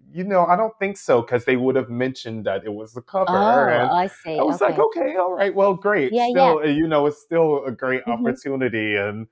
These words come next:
Speaker 2: Yeah.
Speaker 1: then, uh, you know, talking to the editor more and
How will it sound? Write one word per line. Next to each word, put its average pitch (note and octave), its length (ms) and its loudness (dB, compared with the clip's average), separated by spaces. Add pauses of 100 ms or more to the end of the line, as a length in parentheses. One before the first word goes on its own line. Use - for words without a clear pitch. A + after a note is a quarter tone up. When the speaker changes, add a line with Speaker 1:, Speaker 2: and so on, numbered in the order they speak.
(100)
Speaker 2:
Yeah. G#3+ 520 0 (360)
Speaker 1:
then, C#3 540 0
uh, B2+ 600 -4 (200)
you C3 240 0
know, A#2 200 2
talking B2 600 -2
to B2+ 180 -4
the G#2+ 120 -4 (100)
editor A#2 400 2
more A2+ 840 2 (120)
and G2 720 -2